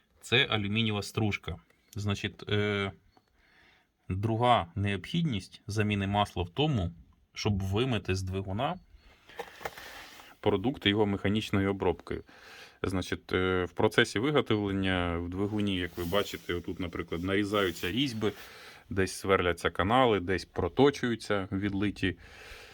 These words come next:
е, деталі. І в деяких місцях в маслоканалах, ну, технологічно неможливо вимити залишки механічної оброб-, обробки.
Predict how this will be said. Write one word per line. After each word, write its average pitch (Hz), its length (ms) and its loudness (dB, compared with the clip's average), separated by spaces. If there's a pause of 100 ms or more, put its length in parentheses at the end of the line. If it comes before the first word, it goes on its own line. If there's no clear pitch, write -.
(140)
е, 92 100 0
деталі. 92 540 4
І 113 280 2 (300)
в 98 80 -4
деяких 113 360 2
місцях 156 640 2
в 95 140 -2
маслоканалах, 104 920 2 (280)
ну, 135 280 0 (960)
технологічно 120 760 0
неможливо 107 640 2
вимити 98 520 2 (380)
залишки 104 440 6
механічної 92 600 2
оброб-, 90 420 0
обробки. 90 640 0